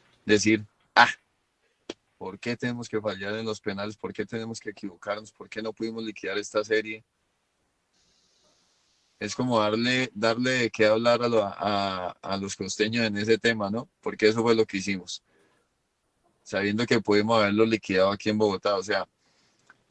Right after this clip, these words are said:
falta de puntería, falta de tranquilidad en el momento, falta de fortuna, de suerte, no sé, en las jugadas que tuvimos de más aquí en Bogotá para liquidar.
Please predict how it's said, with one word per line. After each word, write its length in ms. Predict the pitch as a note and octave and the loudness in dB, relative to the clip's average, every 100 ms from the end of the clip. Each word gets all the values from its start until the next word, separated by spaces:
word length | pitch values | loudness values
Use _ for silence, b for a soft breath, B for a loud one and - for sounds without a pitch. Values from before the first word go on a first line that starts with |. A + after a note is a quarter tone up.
| _ _ _ _ _ _ _ G2+ | _ _ _ _ _ _ _ -6
falta 220 | G2+ A2 | 0 2
de 60 | G2+ | 2
puntería, 760 | G#2+ G2 F#2 G2 A2 A2+ G#2+ | -2 -2 0 2 4 6 4
falta 260 | F#2+ F#2 G2+ | 2 -4 -4
de 60 | |
tranquilidad 640 | G2+ G#2 - F2+ F2+ F#2 G2+ | -4 -6 -6 -8 -4 0 0
en 80 | G#2 | -2
el 80 | |
momento, 580 | G#2 F#2+ G#2+ A#2 - A2+ | -4 -2 -2 -2 0 0
falta 340 | G#2 F2+ F2+ G2+ | 2 -2 0 0
de 140 | G2+ | 0
fortuna, 1120 | G2 F#2+ - A2 A2+ A2 G#2 G2 G2 F#2+ F#2+ F#2 | -2 -4 0 2 2 2 2 0 -2 -4 -4 -6
de 120 | F2+ | -6
suerte, 520 | - G#2+ A2+ - G#2+ | 0 4 4 2 -2
no 100 | G2+ | -2
sé, 120 | G#2 | -2
en 80 | G#2 | -2
las 100 | G#2+ | -2
jugadas 320 | G2+ F#2+ G2+ | -2 -2 -2
que 100 | A2 | -2
tuvimos 400 | G2 G2 G2 G#2+ | -2 -2 -2 2
de 140 | G#2+ G2 | 2 4
más 240 | G#2 G#2+ | 0 -2
aquí 180 | G#2 G#2+ | -6 -4
en 80 | G#2 | -4
Bogotá 340 | G2+ F#2 F#2 | -4 -2 -4
para 180 | - G#2 | -2 -4
liquidar. 460 | G2 F#2+ F#2+ A2 | -4 -4 2 2